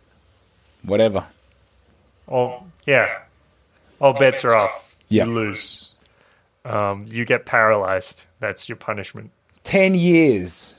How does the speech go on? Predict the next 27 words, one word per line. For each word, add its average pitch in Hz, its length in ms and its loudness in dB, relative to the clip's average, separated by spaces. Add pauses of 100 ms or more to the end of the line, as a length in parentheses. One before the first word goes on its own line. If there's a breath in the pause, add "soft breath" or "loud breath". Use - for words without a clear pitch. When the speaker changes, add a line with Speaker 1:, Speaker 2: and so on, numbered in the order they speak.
Speaker 1:
Ten 156 240 2
years, 139 380 2
I 113 80 4
think, 127 160 -2
is 113 80 -2
a 107 60 0
good 127 600 0
amount 117 320 0
of 98 60 -4
time 90 560 -4
for, 92 460 -2
um, 85 420 -6
for - 160 -8
spoiler 95 500 0
alerts. 80 580 -8 (180)
Like, 92 180 -14
you 120 60 -2
gotta, 143 180 2
you 127 100 -4
gotta 151 140 2
be 139 140 -2
on 165 160 2
it. 87 160 -8 (840 soft breath)
If 123 140 -8
you're 135 80 2
not 135 100 4
interested, 165 560 -2